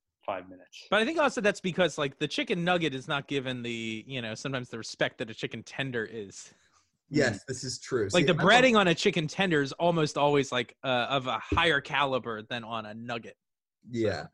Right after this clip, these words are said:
Speaker 3: Though I've heard people argue that the surface area ratio is what makes nuggets superior, 'cause you
Speaker 2: Exactly.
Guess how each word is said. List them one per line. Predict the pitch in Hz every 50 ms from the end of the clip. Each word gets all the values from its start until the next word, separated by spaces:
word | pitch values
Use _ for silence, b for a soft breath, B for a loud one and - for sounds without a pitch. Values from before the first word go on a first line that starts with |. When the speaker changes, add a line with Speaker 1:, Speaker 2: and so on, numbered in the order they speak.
| _ _ _ _ _
Speaker 3:
Though | 131 147 151
I've | 170 190 202
heard | 233 202 185
people | 214 196 - 190 160
argue | 160 185 208 208 175 156 131
that | 127 127 120 117
the | - 120
surface | - - - - 170 185 - - - -
area | 120 104 107 107 104
ratio | 101 107 107 110 110 - - 113 107 104 107
is | 104 104
what | 113 117 -
makes | 120 120 110 107 - -
nuggets | 120 113 107 107 104 101 101 -
superior, | - 95 - 143 139 131 113 98 90 85 80 98
'cause | 143
you | 107
Speaker 2:
Exactly. | - 170 - 240 113